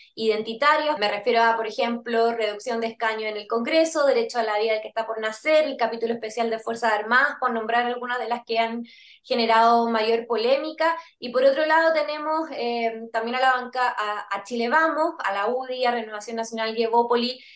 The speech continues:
que ingresan enmiendas cruzadas también por el concepto de seguridad,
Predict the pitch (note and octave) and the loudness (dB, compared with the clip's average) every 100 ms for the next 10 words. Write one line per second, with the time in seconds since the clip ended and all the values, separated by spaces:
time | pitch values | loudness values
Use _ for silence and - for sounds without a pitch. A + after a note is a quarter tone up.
0 | _ - A3+ A3+ A#3 A#3 B3 A#3+ A3+ A#3 | _ 0 2 2 0 2 0 0 0 0
1 | A#3+ A#3+ A#3+ B3 - _ _ - B3+ B3 | -2 0 0 0 -10 _ _ -8 -6 -2
2 | C#4 C#4 D4 D4 B3+ C4+ C4+ C4 A#3+ A#3+ | 4 4 4 0 -2 -2 0 0 -2 -4
3 | A3+ C4+ B3+ - C4 A#3 A#3 A#3+ A3 A3+ | -8 -6 -6 2 2 2 0 0 0 0
4 | A3 A3 A#3 C#4+ | 0 2 4 4